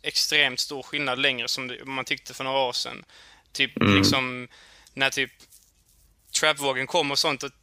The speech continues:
Speaker 1: med typ alla från Atlanta och sånt, så s-, i Sverige var det fortfarande typ, eh, Redline, lite så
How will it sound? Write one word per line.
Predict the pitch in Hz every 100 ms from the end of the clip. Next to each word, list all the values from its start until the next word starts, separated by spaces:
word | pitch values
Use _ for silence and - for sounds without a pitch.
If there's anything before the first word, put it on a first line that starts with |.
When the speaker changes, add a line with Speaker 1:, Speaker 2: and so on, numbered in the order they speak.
| -
Speaker 1:
med | 147 139
typ | 135 -
alla | - 147
från | 135 139
Atlanta | 131 143 127 117
och | 131
sånt, | - 127
så | -
s-, | 123 - - _
i | -
Sverige | 135 147 131 120
var | 120
det |
fortfarande | - 147 - 131 131 127
typ, | - 127 -
eh, | 127 123 123 123 123 _ _ _ _ _ _ 135
Redline, | 139 123 123 120 120
lite | 123
så | 123